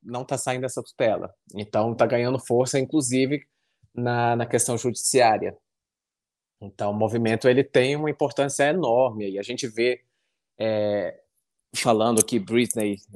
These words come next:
não, não gostou do documentário, que, que falaram aí nas redes dela, mas, ao mesmo tempo, no mesmo dia saiu a questão do,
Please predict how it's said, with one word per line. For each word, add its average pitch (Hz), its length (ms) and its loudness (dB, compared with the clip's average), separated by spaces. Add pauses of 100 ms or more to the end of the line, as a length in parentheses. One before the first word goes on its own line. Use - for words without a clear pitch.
não, 110 360 -4
não 110 120 -2
gostou 110 300 -2
do 104 100 -4
documentário, 107 960 0 (360)
que, 104 520 -4
que 104 100 -8
falaram 101 460 2
aí 95 80 0
nas 98 180 -2
redes 95 280 0
dela, 110 360 2
mas, 135 540 -4
ao 123 100 0
mesmo 123 220 0
tempo, 123 380 -2
no 123 100 -2
mesmo 117 300 -2
dia 110 260 -2
saiu 113 380 0
a 110 40 -2
questão 113 480 -4
do, 107 840 2